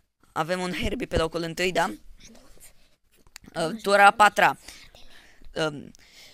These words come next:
Miere sau Lucas este depășit de Fulger McQueen. Avem tura a cinci acum. Uh, hai să vedem. Lucas a,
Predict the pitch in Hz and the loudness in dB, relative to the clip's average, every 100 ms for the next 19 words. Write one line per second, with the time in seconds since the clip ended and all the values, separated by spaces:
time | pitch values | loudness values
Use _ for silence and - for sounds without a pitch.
0 | _ _ _ _ _ _ _ _ - 156 | _ _ _ _ _ _ _ _ -6 -2
1 | 185 202 165 151 170 - 165 151 147 175 | 2 4 4 0 -8 -6 -6 -6 -8 -6
2 | 190 156 - - _ 156 170 175 170 160 | -2 -2 -2 -10 _ -8 -6 -4 -4 -4
3 | 160 175 170 170 - 185 160 160 160 196 | -4 -6 -4 -6 -4 -6 -6 -8 -8 -8
4 | 151 143 156 160 170 165 180 180 160 - | -6 -8 -10 -6 -4 -4 -6 -8 -10 -10
5 | 143 - - - _ _ _ _ _ _ | -16 -18 -20 -20 _ _ _ _ _ _
6 | _ _ _ - - _ - 160 143 _ | _ _ _ -20 -20 _ -8 -8 -8 _
7 | _ - - 170 165 165 175 180 156 - | _ -20 -12 -10 -6 -4 -2 -4 -6 -14
8 | _ 165 185 180 - - | _ -8 -4 -4 -4 -4